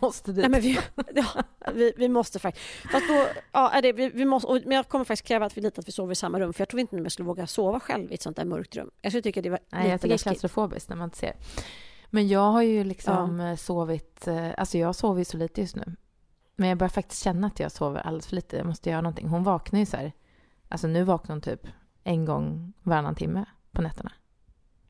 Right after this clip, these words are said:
Speaker 1: Och det går ju inte.
Speaker 2: Den här snubben jag <laughs> försökte adda på Instagram, eh, vi kanske ska mejla honom.
Speaker 1: Vi,
Speaker 2: <laughs> Och bara,
Speaker 1: <laughs> kan vi göra det?
Speaker 2: <laughs> "Hi, hello, me and my other Swedish writer wanna come and hang out with you.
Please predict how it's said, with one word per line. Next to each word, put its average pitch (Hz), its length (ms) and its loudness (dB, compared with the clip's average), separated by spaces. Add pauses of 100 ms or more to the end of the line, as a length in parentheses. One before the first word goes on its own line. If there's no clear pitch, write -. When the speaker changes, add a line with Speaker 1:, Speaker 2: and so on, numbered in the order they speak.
(640)
Speaker 1:
Och 170 120 -2
det 165 100 0
går 147 200 0
ju 147 60 0
inte. - 240 -6 (360)
Speaker 2:
Den 262 180 2
här 240 80 4
snubben 277 420 2
jag 180 320 2 (380)
<laughs> - 380 -20
försökte - 340 -6
adda 190 420 2
på 196 80 -4
Instagram, 185 520 -4 (160)
eh, 175 320 0 (200)
vi 220 120 -8
kanske 254 300 -2
ska 233 160 0
mejla 220 220 4
honom. 185 340 0 (340)
Speaker 1:
Vi, 208 280 2
Speaker 2:
<laughs> - 20 -6
Och 220 120 0
bara, 185 300 2 (200)
Speaker 1:
<laughs> 240 140 0
kan - 180 6
vi 202 60 8
göra 190 140 4
det? 180 120 0 (300)
Speaker 2:
<laughs> 269 100 4 (640)
"Hi, 220 260 4
hello, 247 360 4 (160)
me 277 320 2
and 262 80 2
my 240 120 4 (260)
other 311 220 4
Swedish 196 480 -4
writer 196 400 0
wanna 196 320 0
come 196 280 -2
and 190 80 -2
hang 240 380 0
out - 160 -2
with 202 140 2
you. 240 100 2